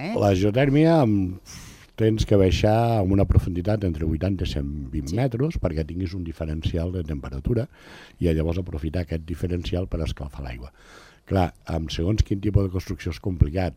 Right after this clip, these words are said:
Speaker 1: Mm.
Speaker 2: Si tens una casa o un xalet o algo individual, sí, perquè tens una
Speaker 1: Sí.
Speaker 2: superfície.
Speaker 1: Mm.
Speaker 2: A més, ha d'estar amb una separació mínima entre seixanta, setanta, una cosa així, perquè no poden estar un,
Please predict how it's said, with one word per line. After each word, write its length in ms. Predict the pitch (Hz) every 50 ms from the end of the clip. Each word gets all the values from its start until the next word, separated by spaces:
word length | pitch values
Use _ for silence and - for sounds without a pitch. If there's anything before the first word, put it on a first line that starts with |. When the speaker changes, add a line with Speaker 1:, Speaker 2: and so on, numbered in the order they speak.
| _ _
Speaker 1:
Mm. 60 | - 143
Speaker 2:
Si 200 | 127 107 73 71
tens 280 | 85 85 82 78 78
una 220 | 87 87 85 82 82
casa 320 | - 95 98 82 87 85
o 20 | 80
un 140 | 82 87 80
xalet 460 | - - 82 80 92 107 104 98 87 - _ - - - - - _ -
o 100 | - 76
algo 180 | 80 87 87 92
individual, 640 | 87 85 87 87 87 87 90 98 107 113 120 135 139 -
sí, 240 | - - 107 101
perquè 260 | 101 113 101 87 85 78
tens 220 | 80 82 80 78
una 160 | 82 87 80
Speaker 1:
Sí. 100 | - -
Speaker 2:
superfície. 640 | - - 95 92 - 143 135 - - 139 151 180 208 - _ -
Speaker 1:
Mm. 180 | 156 139 107
Speaker 2:
A 160 | 78 80 80 80
més, 240 | 90 92 - - - - _ _ _ - - - -
ha 60 | 87 87
d'estar 540 | 87 85 - - - 92 92 92 90 - - - - - - - - - - -
amb 120 | 76 82 95
una 100 | 98 90
separació 540 | 85 - 87 78 87 90 85 - - 95 87
mínima 360 | 92 98 95 90 87 90 87
entre 260 | 87 85 80 - 85 82 80 80 78 76 78 76
seixanta, 500 | - - 76 - - 101 117 117 107 110
setanta, 640 | 95 - 85 82 107 120 113 98 98 101 98 104 101
una 180 | 101 90 82
cosa 200 | 80 87 85 76
així, 240 | 78 76 - 98 101 87 - - - - - - - - -
perquè 300 | - 80 78 76 78 78
no 100 | 80 82
poden 300 | 80 82 85 82 80 80
estar 380 | 80 - - - 85 85 80 67
un, 520 | 65 71 76 73 67 65 69 69 65 64